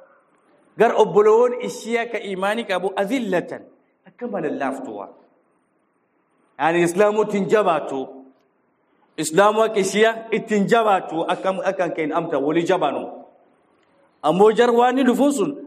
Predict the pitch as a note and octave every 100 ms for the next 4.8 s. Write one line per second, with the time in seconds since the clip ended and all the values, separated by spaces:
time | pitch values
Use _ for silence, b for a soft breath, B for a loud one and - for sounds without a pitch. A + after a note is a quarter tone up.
0 | - A3+ C4+ D#4 C#4 G#3+ G3+ G3 F3 F3
1 | E3 D#3+ E3 D3 C3 - F3+ A3+ C4+ G#3
2 | - - - - _ _ _ _ _ _
3 | _ D#3 D#3+ D#3+ D3 D#3+ E3 D#3+ C#3+ D3+
4 | C#3+ C3+ B2+ B2+ B2+ A2+ G#2+